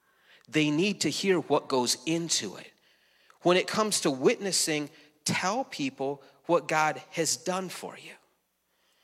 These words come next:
The best way, here's some things. Just let me throw it out there. I don't know what to do. Here's a pro tip. Number one, do not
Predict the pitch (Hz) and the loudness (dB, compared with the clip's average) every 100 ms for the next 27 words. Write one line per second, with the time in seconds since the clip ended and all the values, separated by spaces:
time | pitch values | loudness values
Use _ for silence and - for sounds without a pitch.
0 | _ 135 165 135 214 - - 220 - - | _ -2 0 0 -2 0 2 0 0 -6
1 | - 269 262 - 233 202 254 131 - 233 | -2 0 0 0 -2 -2 -4 -4 -4 -4
2 | - 226 233 - 220 220 226 - 90 - | -2 -4 -4 -2 -2 0 -2 -4 -12 -16
3 | _ _ _ _ _ _ - 73 80 101 | _ _ _ _ _ _ -8 -6 -4 -4
4 | 127 127 220 - _ _ 85 85 123 - | -4 -4 -6 -8 _ _ -12 -8 -8 -6
5 | - 262 180 - - - _ _ _ _ | 0 0 0 -4 -6 -12 _ _ _ _
6 | _ _ _ _ _ _ _ _ _ _ | _ _ _ _ _ _ _ _ _ _
7 | _ _ _ _ - _ _ _ _ _ | _ _ _ _ -20 _ _ _ _ _
8 | _ _ _ - 98 117 214 160 - _ | _ _ _ -10 -6 -4 -4 -6 -10 _
9 | _ _ _ _ _ _ _ _ - _ | _ _ _ _ _ _ _ _ -20 _
10 | _ - 147 139 127 135 160 - | _ -4 -2 0 0 2 0 -6